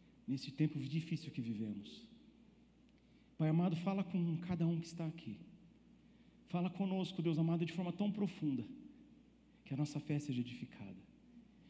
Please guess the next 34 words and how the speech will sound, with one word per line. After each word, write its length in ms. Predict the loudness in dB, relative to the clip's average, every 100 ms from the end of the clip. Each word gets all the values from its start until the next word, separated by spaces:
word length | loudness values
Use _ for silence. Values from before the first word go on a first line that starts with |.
| -2
que 120 | 0
possamos 420 | 0 -2 -2 -2
te 100 | 0
glorificar 640 | 0 0 0 -2 0 0
saindo 340 | 0 2 2 2
por 140 | 0
estas 320 | -2 -4 -6
portas, 640 | -4 -4 -4 -6 -10 -12 -18 -20 -20 -20 -20 -20 -20 0
em 40 |
meio 180 | 4 6
àqueles 300 | 6 2 2
que 80 | 0
o 20 |
Senhor, 220 | -2 -2 -2 -6
àqueles 360 | -4 0 2 0
que 80 |
o 40 | 0
Senhor 140 | -2
colocar 560 | 0 -2 -2 -2 -2 -4 -10 -16 -20 -20 -20 -4
em 100 | -4
torno 340 | 0 2 4
de 140 | 4 2
nós. 460 | 0 -4 -10 -16 -18 -20 -20 -20 -20 -20 -20 -20 -6
Glorifica 380 | 0 0 0 -2
o 40 |
teu 180 | 2 4
nome, 280 | 4 2 -2 -8 -12 -16 -20 -20 -20 -10
abençoa 380 | 2 4 4 0
cada 240 | 0 0 2
um 80 |
que 60 | 0
está 140 | -2
aqui 180 | -2 2
hoje, 440 | 2 2 -2 -8